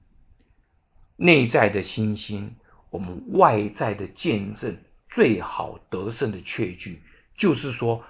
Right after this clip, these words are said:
我们是神帮助了我，我还能惧谁呢？我们依靠神，我们就不跌倒。我们的信心，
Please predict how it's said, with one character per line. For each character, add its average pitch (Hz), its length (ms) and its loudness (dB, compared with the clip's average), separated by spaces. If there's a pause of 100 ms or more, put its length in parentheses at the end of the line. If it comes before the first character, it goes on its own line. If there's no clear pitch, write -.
(140)
我 110 180 6
们 101 200 2
是 120 160 -8
神 101 460 -4
帮 127 280 0
助 123 180 -10
了 76 100 -12
我， - 260 -20 (520)
我 82 120 -10
还 95 120 -6
能 98 180 -8
惧 117 200 -10
谁 - 260 -16
呢？ 113 80 -18 (840)
我 110 120 6
们 120 160 -2
依 113 140 -6
靠 - 260 2
神， 78 380 -12 (300)
我 101 100 -4
们 98 160 -6
就 127 100 -6
不 127 140 -8
跌 104 240 -4
倒。 - 260 -8 (880)
我 - 160 -2
们 95 80 -4
的 107 80 -4
信 127 440 2
心， 113 500 -6